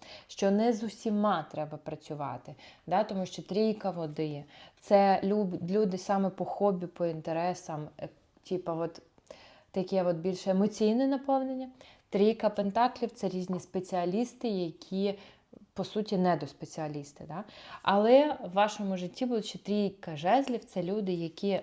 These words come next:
вам у чомусь можуть реально допомогти, підсобити, підтримати. А, або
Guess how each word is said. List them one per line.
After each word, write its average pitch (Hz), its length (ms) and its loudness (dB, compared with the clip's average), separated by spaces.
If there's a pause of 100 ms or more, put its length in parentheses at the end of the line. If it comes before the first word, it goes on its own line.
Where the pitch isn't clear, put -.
вам 196 320 -2
у 180 80 -6
чомусь 196 420 -4
можуть 185 340 -6 (120)
реально 180 440 -2
допомогти, 196 880 0 (440)
підсобити, 196 760 0
підтримати. 180 960 0 (420)
А, 175 500 0
або 190 440 6